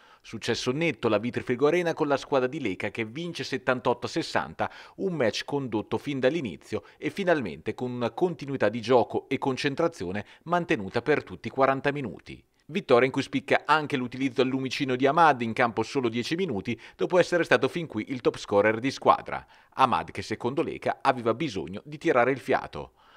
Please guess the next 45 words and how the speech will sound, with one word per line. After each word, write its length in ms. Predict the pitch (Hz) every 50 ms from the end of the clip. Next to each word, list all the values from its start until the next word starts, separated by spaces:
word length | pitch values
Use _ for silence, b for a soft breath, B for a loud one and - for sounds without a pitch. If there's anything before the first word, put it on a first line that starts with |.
| b b
Una 180 | b 104 110 107
V 120 | 107 113
L 140 | 110 107 110
convinta 400 | - 123 120 120 127 117 - 120
fin 140 | - 131 127
dall'approccio 500 | 127 127 135 135 - 180 175 170 - 139
che 100 | - 139
indirizza 360 | 127 123 127 127 123 - 127
il 60 | 113
primo 240 | 113 180 170 160 147
tempo 240 | - 127 110 101 110
sul 180 | - - 110
trentasette 580 | 95 120 117 110 - 113 - - 110 104 - -
a 40 | 107
ventinove. 640 | 104 113 110 107 - 139 165 165 143 95 85 82 - B B B B B B
Anche 320 | - 127 127 120 120 - 123
il 60 | 107
secondo 360 | - - 113 - 131 127 143
tempo 280 | - 185 170 127 101 110
viene 160 | 110 110 107
aggredito 400 | 101 92 107 107 117 120 113 110
con 160 | - - 113
un 120 | 117 113 117
ardore 440 | 113 127 120 131 165 170 170 151
che 140 | 135 131 113
porta 260 | 95 120 113 101 -
al 100 | 117 117
massimo 360 | 113 117 110 - - 120 113 110
vantaggio 440 | 104 113 110 104 123 113 104 104
sul 200 | 104 - 123 117
più 160 | 113 - 185 156
venti, 360 | 113 87 82 90 - 123 110 B B B B
per 200 | B 180 180 165
poi 140 | - 131 143
traghettare 500 | - 127 131 135 147 - - 95 87 92
ad 100 | 101 104
un 100 | 120 120
quarto 380 | 117 120 120 110 107 - 131 -
quarto 320 | 87 90 90 87 - 110
di 100 | 113 120
controllo 460 | - 139 135 127 - 104 95 92 101
del 180 | 107 127 127 120
match 240 | 104 87 80 - -
senza 300 | - - 110 107 - 117
affanni. 580 | - - - 98 73 60 65 69 73 69 -